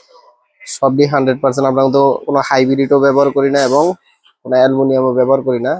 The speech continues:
আমরা সব তামার তার দিয়ে বানাই। যেমন আমাদের ব্যাটারির তারগুলো হলো টেন আর এম তার, টেন আর এম তার দিয়ে আমরা বানাই। এখানে আমরা সব কটা ইয়ের ভিতরে কেবল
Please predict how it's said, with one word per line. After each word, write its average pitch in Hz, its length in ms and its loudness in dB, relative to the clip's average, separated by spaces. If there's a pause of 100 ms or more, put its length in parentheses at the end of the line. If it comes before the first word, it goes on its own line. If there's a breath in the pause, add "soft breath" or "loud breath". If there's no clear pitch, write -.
আমরা 117 160 -8 (100)
সব 131 120 -2 (840 soft breath)
তামার 135 280 0
তার 143 200 0
দিয়ে 139 200 0
বানাই। 123 220 0 (100)
যেমন 135 160 0 (100)
আমাদের 127 300 0
ব্যাটারির 127 420 -2
তারগুলো 131 300 -2 (100)
হলো 139 160 -4 (100)
টেন 143 240 2
আর 127 120 -2
এম 120 160 -14
তার, 123 160 0 (1300)
টেন 139 200 2
আর 135 120 2
এম 135 140 -2
তার 131 180 0
দিয়ে 131 160 2
আমরা 135 200 0
বানাই। 127 240 0
এখানে 127 260 -4
আমরা 127 120 -2 (100)
সব 127 120 -2 (140)
কটা 135 240 -8
ইয়ের 127 180 -8
ভিতরে 131 260 -10
কেবল 123 220 0